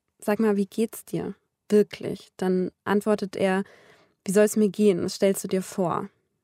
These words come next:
Und wenn sie wissen will, was er gegessen hat, dann sagt er, "Glaubst du wirklich, ich kann richtig essen?" Und wenn sie ihn zum Beispiel nach seiner Meinung zu einem Artikel fragt, dann sagt er,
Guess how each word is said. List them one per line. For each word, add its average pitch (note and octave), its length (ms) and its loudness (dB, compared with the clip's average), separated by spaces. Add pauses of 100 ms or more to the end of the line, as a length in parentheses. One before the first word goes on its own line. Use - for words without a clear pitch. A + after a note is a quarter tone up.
(380)
Und F#3+ 220 -2
wenn F#3+ 160 4
sie F#3 120 0
wissen G#3+ 340 2
will, G3 360 2 (200)
was F#3+ 140 -4
er F#3+ 80 2
gegessen A#3+ 520 0
hat, A#3+ 320 -4 (400)
dann G#3 160 2
sagt G3+ 320 0
er, G3 300 2 (280)
"Glaubst G3 340 0
du G3 80 -2
wirklich, G#3+ 320 0
ich - 120 -6
kann G3+ 180 2
richtig F#3+ 400 -4
essen?" F#3+ 400 -4 (1160)
Und G#3 120 4
wenn G#3 160 6
sie G#3+ 160 2
ihn G3+ 100 4
zum G3+ 140 2
Beispiel G3+ 420 2
nach G3 160 2
seiner F#3+ 260 2
Meinung G#3 460 2
zu - 120 -4
einem F#3 160 -2
Artikel A#3+ 400 -2
fragt, G#3+ 580 -4
dann G3+ 180 2
sagt G3 300 -2
er, F#3+ 320 0